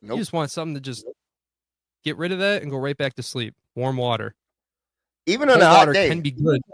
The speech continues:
Speaker 1: Even on a hot day, I'm drinking warm water. I could, I could take co-,
Speaker 2: See
Speaker 1: cold water do feel better to your body. Like, you, you feel rejuvenated after you drink, um, like, cold water. But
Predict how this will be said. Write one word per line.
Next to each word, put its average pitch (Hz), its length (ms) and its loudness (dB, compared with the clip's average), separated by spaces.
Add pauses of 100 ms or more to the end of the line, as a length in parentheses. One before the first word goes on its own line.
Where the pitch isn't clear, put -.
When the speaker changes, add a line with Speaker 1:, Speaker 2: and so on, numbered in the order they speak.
(240)
Speaker 1:
Even 196 180 -2
on 185 120 0
a - 20 0
hot 170 180 0
day, 143 180 -6
I'm 131 120 -8
drinking 123 240 -14
warm 110 200 -8
water. 92 220 -18 (280)
I 185 100 2
could, 220 240 -6
I 175 80 -2
could 170 200 -8
take 180 200 -8
co-, 170 120 -6
Speaker 2:
See - 100 -10
Speaker 1:
cold 202 260 0
water 190 380 -2
do 165 200 -6 (220)
feel 165 220 -2
better 156 280 -4
to 147 160 -14
your 123 120 -8
body. 131 580 -4
Like, 120 160 -8
you, 131 140 -14 (320)
you 127 80 -12
feel 156 200 -6
rejuvenated 135 840 -6 (100)
after 123 220 -2
you 123 60 -12
drink, 127 260 -12 (100)
um, 113 120 -8
like, 110 160 -8
cold 131 220 -4
water. 135 320 -4 (420)
But - 280 2